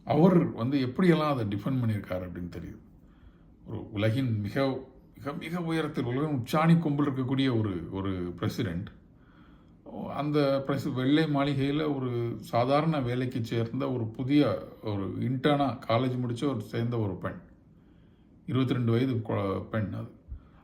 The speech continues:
அந்த கு-, அந்த குழந்தையோட அவருக்கு ஒரு, ஒரு, ஒரு, ஒரு ஈர்ப்பு இருந்திருக்கு. அது ஒரு, ஒரு உறவா அது மாறி இருக்கு. ரெண்டு பேரும் சேர்ந்து தான் பண்ணியிருக்காங்க, அது தெரிஞ்சு தான் அதை பண்ணியிருக்காங்க. ஆனா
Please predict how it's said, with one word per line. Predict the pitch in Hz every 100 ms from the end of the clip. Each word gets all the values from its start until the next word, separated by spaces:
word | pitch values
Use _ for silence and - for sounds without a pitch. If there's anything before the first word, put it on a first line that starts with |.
| - -
அந்த | 135 156
கு-, | 160 -
அந்த | - 107 131 151
குழந்தையோட | 151 156 165 180
அவருக்கு | 226 196 160
ஒரு, | 143 127 117
ஒரு, | 110 107 101
ஒரு, | 104 107 107 107
ஒரு | 117 113
ஈர்ப்பு | 120 147 - 120
இருந்திருக்கு. | 104 95 - 175 175
அது | 170 - - -
ஒரு, | 147 143 131 - - - - - -
ஒரு | 127
உறவா | 131 143 151 147
அது | 123
மாறி | 110 113 117
இருக்கு. | 117 131
ரெண்டு | 160
பேரும் | 180 202 175 117 -
சேர்ந்து | - - 160 160
தான் | 156 139
பண்ணியிருக்காங்க, | 120 123 107 90
அது | 85 82
தெரிஞ்சு | 117 147
தான் | 135 139
அதை | 113
பண்ணியிருக்காங்க. | 98 98 92 - - - - - - - - - - -
ஆனா | 120 156 170 127